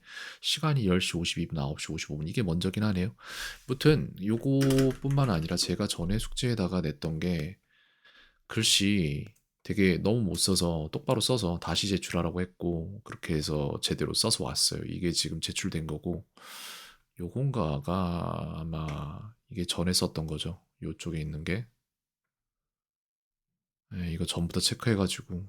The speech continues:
다 다시 쓰라고 보냈는데 훨씬 낫죠.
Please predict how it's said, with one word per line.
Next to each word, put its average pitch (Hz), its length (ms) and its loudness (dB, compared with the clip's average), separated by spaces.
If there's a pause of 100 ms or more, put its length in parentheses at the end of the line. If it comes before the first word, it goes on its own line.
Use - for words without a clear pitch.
(100)
다 - 120 -8
다시 85 240 -2
쓰라고 90 240 2
보냈는데 82 600 -2 (1400)
훨씬 117 300 0
낫죠. 85 440 0